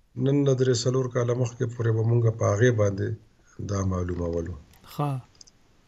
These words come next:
Speaker 1: هغې کې هم دا نقایص پیدا شول.
Speaker 2: مهم.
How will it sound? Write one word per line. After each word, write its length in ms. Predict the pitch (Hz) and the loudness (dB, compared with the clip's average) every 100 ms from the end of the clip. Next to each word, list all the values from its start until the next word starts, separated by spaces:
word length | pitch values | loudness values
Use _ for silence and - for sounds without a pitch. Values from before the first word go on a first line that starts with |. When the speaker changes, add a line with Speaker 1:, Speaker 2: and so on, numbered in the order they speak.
| - - - 123 | -20 -20 -2 2
Speaker 1:
هغې 200 | 135 190 | 6 4
کې 60 | 196 | 4
هم 60 | 180 160 | 4 4
دا 60 | 160 | 4
نقایص 480 | 156 151 143 147 147 - | 2 0 0 -2 -2 -2
پیدا 220 | 127 123 117 | -2 0 -2
شول. 180 | - 113 - - - 160 | -4 -10 -10 -16 -4 -2
Speaker 2:
مهم. 240 | 120 131 | -2 -4